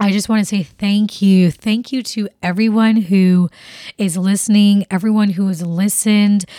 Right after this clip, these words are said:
everyone who's reached out and sent me messages. Thank you to everyone who is supporting me, who have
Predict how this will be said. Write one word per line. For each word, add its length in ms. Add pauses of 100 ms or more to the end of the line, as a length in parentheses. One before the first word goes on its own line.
(180)
everyone 420
who's 220
reached 380
out 220
and 120
sent 280
me 180
messages. 840 (320)
Thank 320
you 160
to 560 (260)
everyone 400
who 400
is 160
supporting 760
me, 260
who 200
have 180